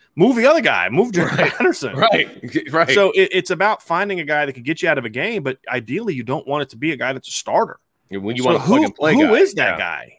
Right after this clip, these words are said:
Speaker 2: Right.
Speaker 1: Who, who, I mean, that's, that's the thing is it's harder to find that job now because you got everybody still battling for a s-, a s-, a, a starting job. So I think that's what, to me, what makes it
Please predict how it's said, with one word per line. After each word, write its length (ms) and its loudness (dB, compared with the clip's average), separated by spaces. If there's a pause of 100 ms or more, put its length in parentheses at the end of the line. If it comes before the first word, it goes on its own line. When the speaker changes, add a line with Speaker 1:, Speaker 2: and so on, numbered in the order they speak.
(140)
Speaker 2:
Right. 300 0
Speaker 1:
Who, 180 -2
who, 320 -2
I 100 -4
mean, 220 0 (560)
that's, 300 0
that's 260 0
the 60 -10
thing 200 -2
is 120 -2
it's 160 -10
harder 260 -2
to 100 -4
find 280 -2
that 140 -4
job 260 0
now 160 -2
because 260 -6
you 80 -8
got 300 -2
everybody 420 -2
still 220 -8
battling 400 -2
for 180 -4
a 60 0
s-, 220 -16
a 80 -6
s-, 240 -10
a, 300 -8 (200)
a 40 -8
starting 380 2
job. 300 -8 (300)
So 120 -2
I 80 4
think 160 0
that's 300 0
what, 80 -14
to 80 -8
me, 200 -4
what 160 -2
makes 280 -2
it 140 -6